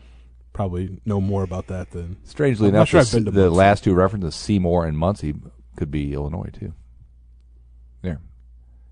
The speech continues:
Speaker 2: There's the benefit of the Rand McNally, Scott Ritchie. I've told you over and over and over, get a Rand McNally. Study it.
Speaker 1: Uh,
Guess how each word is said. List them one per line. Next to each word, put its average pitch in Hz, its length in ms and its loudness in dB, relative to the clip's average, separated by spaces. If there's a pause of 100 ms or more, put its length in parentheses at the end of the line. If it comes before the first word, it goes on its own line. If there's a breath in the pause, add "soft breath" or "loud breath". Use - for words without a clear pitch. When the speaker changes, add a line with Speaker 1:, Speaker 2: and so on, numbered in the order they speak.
(220)
Speaker 2:
There's 95 240 2
the 95 100 0
benefit 98 360 2
of 90 120 2
the 76 100 -2
Rand 80 300 -2
McNally, 73 480 -10 (100)
Scott 67 320 -10
Ritchie. 69 260 -8
I've 69 100 -8
told 82 200 -2
you 71 180 -4
over 80 440 -2
and 80 160 -6
over 71 400 -6
and 69 80 -10
over, 69 260 -10
get 80 340 0
a 85 80 -4
Rand 78 360 -6
McNally. 71 500 -10 (400)
Study 92 440 -2
it. - 140 -10 (460)
Speaker 1:
Uh, 120 500 -2